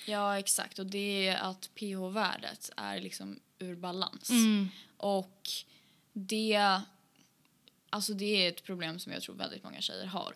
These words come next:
Speaker 2: Ja.
Speaker 1: Vilket just kan framkallas av såna spets-
Speaker 2: Ja, precis.
Speaker 1: trådar.
Speaker 2: Och, alltså, så här, det, och,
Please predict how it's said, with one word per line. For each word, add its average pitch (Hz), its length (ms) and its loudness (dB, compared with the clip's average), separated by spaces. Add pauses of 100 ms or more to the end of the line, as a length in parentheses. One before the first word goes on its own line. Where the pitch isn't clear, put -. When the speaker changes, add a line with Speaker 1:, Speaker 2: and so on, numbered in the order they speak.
Speaker 2:
Ja. 202 260 -2
Speaker 1:
Vilket 196 320 0
just 185 220 -6
kan 185 140 -2
framkallas 196 760 0
av 175 480 0 (800)
såna 208 480 2
spets- - 720 -4 (340)
Speaker 2:
Ja, 254 400 4
precis. - 200 0
Speaker 1:
trådar. 202 420 2 (380)
Speaker 2:
Och, 240 220 4
alltså, 226 220 4
så 220 80 6
här, 214 240 6 (180)
det, 226 220 4
och, 220 280 4